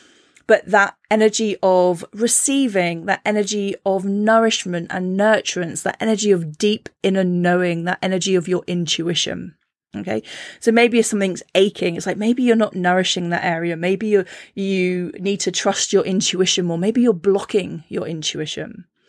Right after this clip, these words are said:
When you feel it on the right-hand side, think in terms of the divine masculine and in terms of system, structure, society.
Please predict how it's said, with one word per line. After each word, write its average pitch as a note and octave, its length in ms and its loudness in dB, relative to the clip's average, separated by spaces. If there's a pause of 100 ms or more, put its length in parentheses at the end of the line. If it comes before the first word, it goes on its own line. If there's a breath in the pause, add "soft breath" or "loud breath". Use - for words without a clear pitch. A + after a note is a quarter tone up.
(260)
When B3+ 200 4
you D4 100 4
feel B3+ 260 -2
it A3+ 100 2
on G3+ 140 -2
the F#3 100 0
right-hand F#3 760 0
side, - 480 -10 (340 loud breath)
think A#3+ 300 2
in A#3+ 100 2
terms G#3 340 0
of F#3+ 120 -2
the F#3 80 -12
divine F3 500 -2
masculine F#3 640 -2
and F#3 180 -6
in F#3 120 -6
terms F#3 400 -2
of F3+ 160 -4 (280 loud breath)
system, A#3+ 680 -2
structure, A3+ 760 -2
society. - 1040 -2